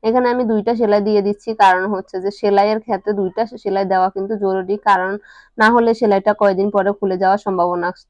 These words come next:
থাকে। তোমরা দুইটা সেলাই দিলে ব্যাক স্টিচ দেওয়ার চেষ্টা করবা। এখন আমি অপর সাইডেও সেম ভাবে হাইয়ের অংশটা সেলাই করে নিচ্ছি। ব্যাক স্টিচ না দিলে কিন্তু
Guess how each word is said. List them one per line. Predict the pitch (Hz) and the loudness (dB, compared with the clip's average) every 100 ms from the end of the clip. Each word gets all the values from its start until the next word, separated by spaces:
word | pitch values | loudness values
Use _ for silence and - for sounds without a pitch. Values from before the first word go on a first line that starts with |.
| - | -6
থাকে। | 185 - 160 | -6 -6 -8
তোমরা | 190 220 | -2 0
দুইটা | 220 220 240 | 0 0 0
সেলাই | 247 220 | 2 2
দিলে | 208 214 | 2 2
ব্যাক | 208 185 | 2 2
স্টিচ | 196 - 226 | 0 -4 -2
দেওয়ার | 220 214 | 2 0
চেষ্টা | 226 220 214 | -2 -2 -2
করবা। | 196 202 226 - - _ _ - | 0 2 0 0 -18 _ _ -2
এখন | 214 240 | 2 4
আমি | 240 233 226 | 2 2 0
অপর | 214 214 214 208 | 0 0 0 -2
সাইডেও | - 196 208 | 0 0 0
সেম | 214 202 190 | 0 -2 0
ভাবে | 190 190 202 | 0 0 -2
হাইয়ের | 226 190 185 | 0 0 2
অংশটা | 180 - 196 202 | -2 -4 -4 -4
সেলাই | 226 196 175 | 0 -2 -2
করে | 165 165 | -2 -2
নিচ্ছি। | 165 165 170 - _ _ _ _ - | -4 -8 -16 -16 _ _ _ _ 2
ব্যাক | 240 247 | 4 4
স্টিচ | 254 285 254 | 2 0 2
না | 247 220 | 4 4
দিলে | 208 220 | 4 2
কিন্তু | 226 226 220 | 2 0 2